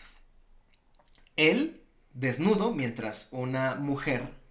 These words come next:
mujer así de tal vez veinticinco años, le está haciendo una felación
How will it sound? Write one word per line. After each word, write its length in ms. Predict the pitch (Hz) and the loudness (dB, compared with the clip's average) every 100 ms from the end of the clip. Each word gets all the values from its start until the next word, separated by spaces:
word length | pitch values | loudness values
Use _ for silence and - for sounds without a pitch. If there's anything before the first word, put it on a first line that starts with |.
| _ - | _ -12
mujer 420 | 117 98 113 107 | -10 -6 -6 -4
así 420 | 95 104 104 107 | -6 -8 -8 -8
de 400 | 104 87 85 64 - | -8 -8 -8 -12 -10
tal 180 | 104 104 | -8 -8
vez 100 | 107 | -10
veinticinco 540 | 104 - 123 127 131 | -10 -8 -8 -4 -2
años, 360 | 131 117 113 - - - | -2 -4 -8 -14 -20 -12
le 100 | 123 | -6
está 160 | 117 120 | -4 -2
haciendo 320 | 117 120 123 | -2 -2 -2
una 240 | 123 120 117 | 0 -2 -2
felación 680 | 127 117 - 131 190 - | -2 -2 0 -2 -2 -6